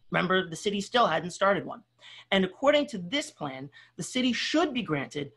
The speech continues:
a certain annual appropriation to be expended for the construction and equipment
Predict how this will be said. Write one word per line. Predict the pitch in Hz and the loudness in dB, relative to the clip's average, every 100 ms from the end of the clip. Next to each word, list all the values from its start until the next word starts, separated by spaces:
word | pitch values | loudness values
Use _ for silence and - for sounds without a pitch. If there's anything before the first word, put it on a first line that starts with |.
| _ _ | _ _
a | |
certain | - - 233 240 | -10 2 4 4
annual | - 208 214 214 | 4 4 4 2
appropriation | 208 190 180 165 156 151 165 | 0 0 -2 -2 -2 -2 -4
to | 156 | -2
be | 160 | -2
expended | 165 - 165 165 156 | -2 -4 -2 -2 -2
for | 175 | -4
the | 185 | -2
construction | 202 202 - - - 185 | -2 -2 0 0 0 -2
and | 185 | -2
equipment | 190 - - 143 | -6 -2 -2 -2